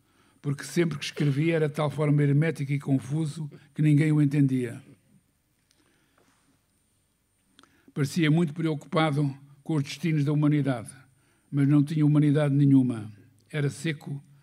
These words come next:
árido, frio, calculista, de um raciocínio geométrico. Talvez o único nosso, o único nosso, o nosso único poeta, grande poeta sem amor. Um crítico maior de Fernando Pessoa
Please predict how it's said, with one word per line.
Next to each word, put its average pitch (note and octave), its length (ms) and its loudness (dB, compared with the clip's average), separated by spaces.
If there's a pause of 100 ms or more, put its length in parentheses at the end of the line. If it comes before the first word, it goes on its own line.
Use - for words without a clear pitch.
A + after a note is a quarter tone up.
(180)
árido, C#3 540 -2 (360)
frio, D3 480 0 (520)
calculista, C#3+ 880 -4 (360)
de C#3 80 0
um C#3+ 80 8
raciocínio D3 680 -2
geométrico. C#3 760 -2 (440)
Talvez D3+ 340 -2
o D#3 80 0
único D#3 300 -2
nosso, D3+ 340 -2
o F3+ 140 0
único F#3+ 260 6
nosso, D3+ 400 -4 (260)
o F#3+ 80 0
nosso F3+ 320 2
único E3 300 -2
poeta, D3 480 -6 (200)
grande D#3+ 300 4
poeta C#3+ 360 -2
sem D3 180 0
amor. B2+ 300 -2 (1600)
Um B3 120 4
crítico F#3 360 0
maior F#3 320 2
de C#3 60 -2
Fernando D#3+ 240 -2
Pessoa G3+ 420 -2